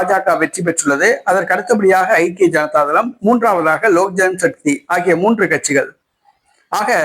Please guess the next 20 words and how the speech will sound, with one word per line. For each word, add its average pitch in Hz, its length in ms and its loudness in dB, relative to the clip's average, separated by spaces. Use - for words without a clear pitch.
நிதிஷ்குமாரின் 233 840 2
ஐக்கிய 269 260 0
ஜனதா 190 360 2
தள 170 220 2
கட்சியை 165 380 2
விட 160 100 0
பா 175 80 2
ஜ 214 180 0
க 180 100 2
அதிக 214 280 2
தொகுதிகளில் 170 540 2
வெற்றிருப்பதால் 151 640 0
பா 190 160 2
ஜ 285 220 2
கவை 220 200 2
சார்ந்த 185 240 0
ஒருவர் 175 340 0
முதலமைச்சராக 185 760 0
பொறுப்பேற்க 180 560 0
உள்ளார். 143 380 0